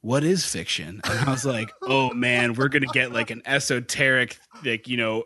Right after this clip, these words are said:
arty person answer." I'm so excited for what this person has to say. And there was, like, a beat,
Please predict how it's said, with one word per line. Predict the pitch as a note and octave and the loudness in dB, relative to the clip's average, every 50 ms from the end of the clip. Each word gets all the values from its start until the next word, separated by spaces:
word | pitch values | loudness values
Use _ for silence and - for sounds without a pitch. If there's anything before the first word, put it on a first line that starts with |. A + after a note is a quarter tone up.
| - | -4
arty | F#2 C3 C#3+ D3+ D3 C#3 C3 | 0 2 2 4 4 2 0
person | - - C3+ C3 B2 C3 B2+ B2 | 0 0 0 0 2 2 2 4
answer." | B2+ C3+ D3 B2+ A#2+ C3+ | 4 4 2 2 0 0
I'm | A#2+ B2 C3 B2+ | 0 0 0 -2
so | A2+ - - C#3 C3 C#3 C3+ | -4 -2 2 4 4 4 4
excited | C3 B2 - C#3 C3+ C#3 C3+ C3 B2 | 2 2 2 2 4 4 4 2 0
for | B2 | -2
what | B2 B2 A#2+ | -4 -4 -4
this | A#2+ A#2 | -4 -4
person | - C#3 C3 C3 C3+ | -4 -4 -4 -2 -2
has | B2+ A#2+ | -4 -4
to | A#2+ A#2+ | -6 -4
say. | A#2 C3+ C#3 C#3+ C3+ B2+ - - - - - - - - - - - - | 0 2 4 4 4 2 0 -4 -16 -18 -20 -20 -20 -20 -20 -20 -10 -2
And | - C#3+ D3 D3+ | 0 0 2 4
there | C#3+ C#3 | 4 4
was, | C#3 C#3 A#2+ | 2 2 2
like, | C3+ C3 A#2+ | 2 2 2
a | C3+ | 0
beat, | C3+ A#2 - B2 B2+ C#3 C#3+ - | -2 0 2 4 4 4 4 2